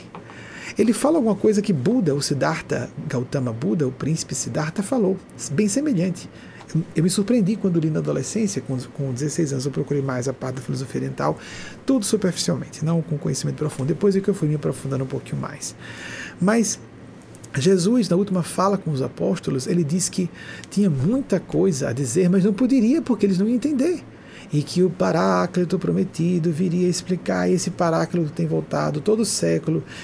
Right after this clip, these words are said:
em grandes emissários e emissárias, esclarecendo para cada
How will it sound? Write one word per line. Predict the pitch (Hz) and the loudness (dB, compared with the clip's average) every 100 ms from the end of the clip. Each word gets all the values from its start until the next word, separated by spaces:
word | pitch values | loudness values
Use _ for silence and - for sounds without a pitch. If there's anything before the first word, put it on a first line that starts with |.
| - | -8
em | 165 151 | -2 0
grandes | 151 190 190 170 | 2 4 4 2
emissários | 208 202 - 175 170 165 | 2 2 0 2 2 2
e | 170 | 2
emissárias, | 196 185 165 151 151 156 - - - - - | 2 2 0 0 0 0 -4 -10 -16 -16 2
esclarecendo | 214 240 - - 202 196 - 160 156 | 6 6 4 2 4 4 2 0 0
para | - 147 | 0 -2
cada | 143 - 185 214 214 220 233 | -2 0 2 4 4 2 0